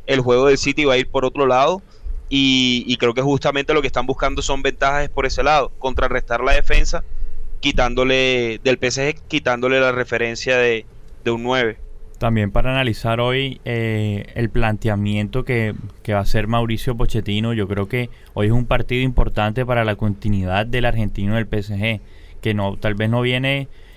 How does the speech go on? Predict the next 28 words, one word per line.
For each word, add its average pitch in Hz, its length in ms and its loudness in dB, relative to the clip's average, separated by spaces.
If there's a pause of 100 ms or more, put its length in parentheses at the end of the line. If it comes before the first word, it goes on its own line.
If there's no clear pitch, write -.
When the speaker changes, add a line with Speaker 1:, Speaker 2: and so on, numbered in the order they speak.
(300)
Speaker 2:
eh, 117 260 0
haciendo 120 640 2
buenos 131 420 2
partidos, 131 640 2 (320)
ha 120 140 0
conseguido 131 560 0
buenos 135 260 0
resultados 127 580 0
en 131 80 0
la, 117 220 2
en 113 140 -2
la 107 100 0
Ligue 110 240 -2
un, 135 260 0 (460)
pero, 110 580 2
pero 113 200 0
su 110 180 2
juego 107 200 4
no 113 140 0
es 127 40 0
el 123 60 0
mejor. 110 340 0
Así 101 180 0
que 110 80 -2
yo 113 160 0
creo 123 180 -2
que 131 140 -2
hoy 131 340 -2